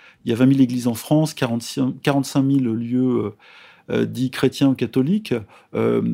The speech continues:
elles sont de plus en plus vides, c'est une réalité. Il y a une crise des vocations, il y a des prêtres qui font l'aller-retour entre trois villages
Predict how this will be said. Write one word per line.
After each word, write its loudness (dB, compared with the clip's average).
elles 0
sont 2
de 0
plus -6
en 0
plus -10
vides, 0
c'est -12
une -2
réalité. 0
Il 4
y 0
a 6
une 0
crise -4
des -2
vocations, 0
il -2
y 0
a -2
des -2
prêtres -2
qui -16
font -6
l'aller-retour -4
entre -8
trois -6
villages -2